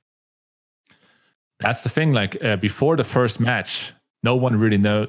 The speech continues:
knew, right? Like how, well, first of all, Phil's level of, uh, of Heads Up play, or also how, how the challenge generally unfolds.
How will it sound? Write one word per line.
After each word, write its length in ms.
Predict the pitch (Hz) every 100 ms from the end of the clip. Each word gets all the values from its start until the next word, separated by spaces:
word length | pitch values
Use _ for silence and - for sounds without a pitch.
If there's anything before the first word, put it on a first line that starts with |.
| -
knew, 540 | 107 113 101 87 98 -
right? 200 | 90 90
Like 140 | 87
how, 600 | - 104 104 104 104 123 _ _ -
well, 120 | 101
first 280 | 127 117 -
of 60 |
all, 100 | 113
Phil's 340 | 101 110 101 90
level 260 | 101 92
of, 220 | 90 90 -
uh, 380 | 90 87 85 90
of 60 | -
Heads 260 | - 92 90
Up 140 | -
play, 340 | - 82 131 - _ _ _ _ _
or 160 | 113 113
also 260 | 113 113
how, 340 | 101 104 101 104
how 260 | - 107
the 60 | 107
challenge 600 | - - 104 110 - -
generally 340 | - 104 101
unfolds. 640 | 98 92 - 117 87 -